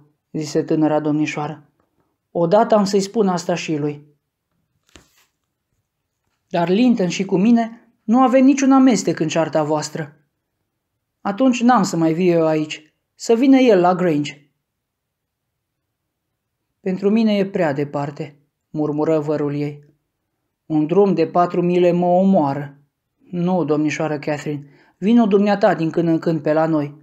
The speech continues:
Nu chiar în fiecare dimineață, o dată sau de două ori pe săptămână.” Tatăl aruncă fiului său o privire de dispreț.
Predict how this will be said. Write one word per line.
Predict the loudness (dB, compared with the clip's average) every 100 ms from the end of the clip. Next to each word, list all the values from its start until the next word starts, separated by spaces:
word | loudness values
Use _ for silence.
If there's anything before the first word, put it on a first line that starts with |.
| _ _ _ _ _
Nu | -4 -2
chiar | 2 2
în | 2
fiecare | 0 -2 0 -2 0
dimineață, | -2 0 0 -2 -4 -10 -14 _ _ _ _
o | -4 0
dată | 2 2 0
sau | -6 -4 -6
de | -2 -2
două | 2 2
ori | 2
pe | 0
săptămână.” | -4 -4 -2 -2 0 0 -2 -8 -20 _ _ _ _ _ _ _ _ _
Tatăl | -4 -2 0 -2 -2 -6
aruncă | -4 -4 -2 -2
fiului | 0 0 0
său | -2 -2
o | -2
privire | -2 -2 0 -2
de | -2
dispreț. | -4 -8 -10 -10 -10 -14